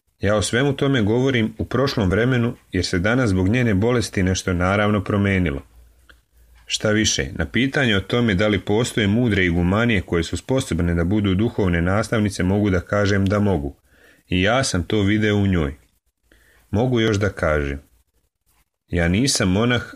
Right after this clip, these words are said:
ali sam video monahe. I beskrajno sam zahvalan Bogu za to.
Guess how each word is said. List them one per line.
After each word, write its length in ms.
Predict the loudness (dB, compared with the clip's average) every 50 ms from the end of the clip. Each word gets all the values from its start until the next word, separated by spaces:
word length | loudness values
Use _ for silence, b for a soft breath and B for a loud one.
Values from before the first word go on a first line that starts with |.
| -8 -4
ali 200 | -2 0 0 0
sam 220 | 0 0 0 0
video 300 | 2 2 2 2 0 0
monahe. 560 | 2 2 2 2 2 2 0 -2 -4 -6 -14 -16 -16 _ _ _ _ _ _ _ _ _ _ _ _ _ _ _ _
I 100 | -4 -4
beskrajno 640 | -2 0 0 0 -2 -2 -2 -2 0 2 2 0 0
sam 220 | -2 -2 -4 -2 0
zahvalan 600 | 0 0 0 0 0 0 0 0 2 0 0 0
Bogu 320 | 0 0 0 0 0 0
za 140 | 0 0 -2
to. 320 | -2 -4 -6 -6 -6 -6